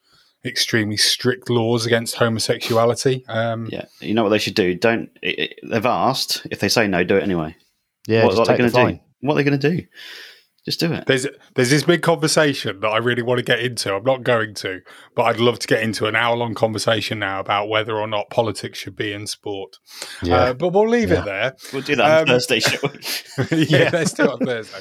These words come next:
Speaker 3: Go on, let me know.
Speaker 1: Um,
Speaker 3: I'll get drunk beforehand.
Speaker 1: Literally, the only thing in the
Speaker 2: Order.
Speaker 1: game,
Speaker 3: Order. <laughs>
Speaker 1: <laughs> the only thing in the game that made me, uh, smile was, uh, Hungary's goal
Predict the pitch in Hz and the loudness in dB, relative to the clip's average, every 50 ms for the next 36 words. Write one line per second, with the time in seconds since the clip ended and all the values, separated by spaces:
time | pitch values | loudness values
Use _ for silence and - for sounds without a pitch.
0 | - - - 139 123 110 117 135 139 127 - - 101 104 110 120 113 104 117 113 | -16 -2 2 4 4 6 4 4 4 4 4 4 4 4 2 0 0 2 0 0
1 | 107 107 101 - 98 - 113 107 101 101 98 104 104 - _ _ _ _ - - | 0 0 -4 -8 -8 -6 -4 -4 -4 -4 -6 -8 -12 -14 _ _ _ _ -20 -6
2 | - 330 320 - - - 151 165 214 202 - - - 139 120 107 107 127 151 - | -4 -4 -2 0 -2 0 2 4 4 4 2 0 -2 -2 -2 -2 -2 -4 -4 -2
3 | - 165 170 175 180 175 170 165 165 - - - 165 147 139 139 135 135 135 139 | 0 2 2 2 2 2 0 0 -2 -2 -2 0 0 2 2 2 2 2 2 2
4 | 147 143 131 120 143 143 139 131 120 120 117 113 110 107 104 101 95 90 87 80 | 2 4 4 4 4 2 2 2 2 4 4 4 4 4 4 4 4 2 2 0
5 | 76 - 139 131 - 185 123 - - 170 143 139 - 127 123 120 - 107 - - | -2 -2 -2 -2 0 0 0 0 2 2 2 2 2 2 2 2 2 0 -2 -4
6 | - - _ - - - 392 - - 427 - - 339 277 - 285 214 147 - _ | -6 -10 _ -6 0 2 2 4 4 2 2 0 -2 -4 -6 -8 -10 -10 -16 _
7 | _ _ - 139 156 147 - 156 156 165 165 160 160 165 160 156 156 - 160 147 | _ _ -2 0 0 0 2 2 2 2 2 2 2 2 0 0 0 -2 -4 -2
8 | 139 139 135 131 139 131 135 127 120 113 107 101 107 107 - 113 113 117 117 113 | -2 -2 -4 -6 -4 -2 0 0 0 0 -2 -6 -8 -10 -4 -2 0 0 0 -2
9 | 107 107 110 113 110 110 107 104 107 107 - _ _ _ _ _ _ _ _ _ | -4 -6 -4 -4 -2 -2 -4 -6 -8 -12 -14 _ _ _ _ _ _ _ _ _
10 | - 120 113 113 113 110 - - - 135 117 107 101 95 95 98 107 110 - _ | -4 -2 -2 0 0 0 0 2 2 4 4 2 2 0 -4 -6 -6 -10 -12 _
11 | _ _ _ _ _ _ _ 113 113 113 113 113 110 104 - - - - _ _ | _ _ _ _ _ _ _ -2 0 2 2 2 2 0 -2 -4 -4 -8 _ _
12 | _ _ - 120 113 110 107 107 - _ _ _ _ _ _ - - - 135 135 | _ _ -2 0 0 0 -2 -4 -8 _ _ _ _ _ _ -14 -4 0 0 0
13 | 139 131 127 127 123 117 101 - - 127 110 101 95 98 113 139 | 2 2 2 2 2 0 -2 0 2 2 2 2 0 -2 -6 -8